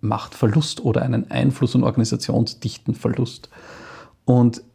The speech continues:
die österreichische Gesellschaft hat sozusagen unterliegt eben solchen Säkularisierungs- und Entpolitisierungs- und Individualisierungstrends. Und die nicht zuletzt sind dafür verantwortlich, dass wir so eine ho-,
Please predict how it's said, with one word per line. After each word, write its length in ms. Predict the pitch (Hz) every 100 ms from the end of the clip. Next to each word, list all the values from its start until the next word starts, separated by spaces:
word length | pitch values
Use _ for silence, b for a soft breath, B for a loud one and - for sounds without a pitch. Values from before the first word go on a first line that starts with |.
| -
die 280 | 123 135 -
österreichische 500 | 123 - 123 113 123
Gesellschaft 480 | 127 - 113 131 -
hat 120 | 123
sozusagen 280 | - 135 -
unterliegt 400 | 135 127 131 -
eben 160 | 117
solchen 360 | 113 123 110 120
Säkularisierungs- 1040 | 117 120 143 131 127 127 135 127 123 113
und 320 | - 113 104 -
Entpolitisierungs- 1120 | 123 131 - 127 120 - - 135 131 127 -
und 340 | - 117 110 - -
Individualisierungstrends. 1400 | 143 151 123 120 113 - 151 156 - - 165 208 214 - B B B B B _ _
Und 440 | 139 135 - -
die 260 | 131 147 - 104
nicht 320 | 135 120 - - _ _
zuletzt 480 | - 131 120 - -
sind 280 | 123 - -
dafür 220 | 123 117
verantwortlich, 460 | 117 120 147 117
dass 160 | 117 110
wir 60 | 113
so 100 | 120
eine 180 | 123
ho-, 140 | 113